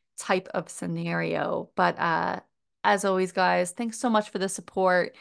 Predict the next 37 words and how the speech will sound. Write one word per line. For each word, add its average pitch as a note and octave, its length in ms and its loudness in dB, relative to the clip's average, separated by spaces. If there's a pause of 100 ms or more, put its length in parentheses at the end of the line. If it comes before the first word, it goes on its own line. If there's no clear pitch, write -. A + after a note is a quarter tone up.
(480)
can't G#3+ 260 0
wait G3+ 240 2
to F3+ 520 0
show G3+ 200 -2
you F#3+ 200 2
everything F3+ 800 -2
that E3+ 200 0
we're F3+ 160 -2
working F3 460 -4
on E3+ 640 -2
and E3+ 280 -6
doing. F3 640 -4
And E3+ 320 -6 (480)
again, E3+ 220 -4
can't A3 260 -6
thank G#3+ 200 -4
you G3+ 120 2
all F#3+ 160 2
enough E3+ 400 0
for F#3+ 80 -10
your F3 180 -6
support E3+ 720 -6 (220)
in E3 360 -8
whether F3 240 0
it's E3+ 200 -6
you F3 100 -8
following G#3 540 0
us, G3+ 420 -2
you E3 140 -6
subscribing G#3 840 0
to, F#3+ 440 -6 (500)
um, E3 440 -4
our G3+ 160 2
podcast, F#3+ 1080 2
you, F3 160 -10 (160)
you F#3+ 160 -6
just F3+ 420 -6